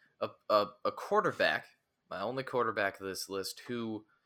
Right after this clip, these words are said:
really for the last couple weeks has, has been a, uh, he was top ten one week, top twelve the next week, and now he's back down to obscurity. Teddy Bridgewater of the Carolina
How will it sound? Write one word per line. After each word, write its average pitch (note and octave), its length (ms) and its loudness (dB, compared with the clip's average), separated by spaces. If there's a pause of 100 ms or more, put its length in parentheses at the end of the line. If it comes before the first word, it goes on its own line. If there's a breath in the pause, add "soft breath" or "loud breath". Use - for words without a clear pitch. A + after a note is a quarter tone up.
(580)
really E3 300 2
for B2+ 160 -6
the G2 120 -2
last A#2 300 4
couple - 300 -4
weeks G#2+ 300 -6
has, F#2 300 -14
has F#2 180 -8
been G2 180 -6
a, F2 260 -6 (380)
uh, D#2 200 -14 (220)
he G2 120 -14
was F#2 160 -6
top C#3 340 6
ten D3 280 -2
one D3 200 -2
week, D#3 260 -2
top C#3 300 4
twelve B2+ 320 0
the G#2 60 -2
next A2+ 320 0
week, D#3+ 320 0
and A2+ 280 -2
now G#2+ 200 2
he's G#2 140 -2
back G2+ 360 2
down F#2 260 -4
to F2+ 140 -12
obscurity. G#2 640 -2
Teddy B2+ 320 0
Bridgewater A2+ 840 2 (680)
of F#2+ 180 -2
the G2+ 100 -2
Carolina G2 680 0